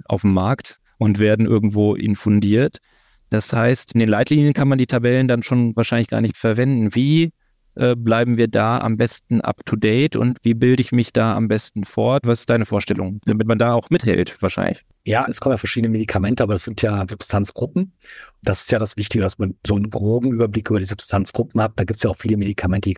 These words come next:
Speaker 2: vielleicht jetzt nicht direkt einen kardiovaskulären Schaden verursachen. Das ist ja wie in jedem Bereich, ja. Wir müssen es auf die Agenda nehmen. Die D G K ist ja sehr stark aktiv.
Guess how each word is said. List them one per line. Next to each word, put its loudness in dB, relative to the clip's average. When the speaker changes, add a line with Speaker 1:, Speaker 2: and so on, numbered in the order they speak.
Speaker 2:
vielleicht -2
jetzt -8
nicht -2
direkt -2
einen -6
kardiovaskulären -2
Schaden -2
verursachen. -2
Das -4
ist -6
ja 0
wie -6
in -2
jedem 0
Bereich, -4
ja. 0
Wir -2
müssen -4
es -8
auf -6
die 0
Agenda 0
nehmen. 2
Die -4
D -2
G -4
K -2
ist -4
ja 0
sehr 0
stark -4
aktiv. -4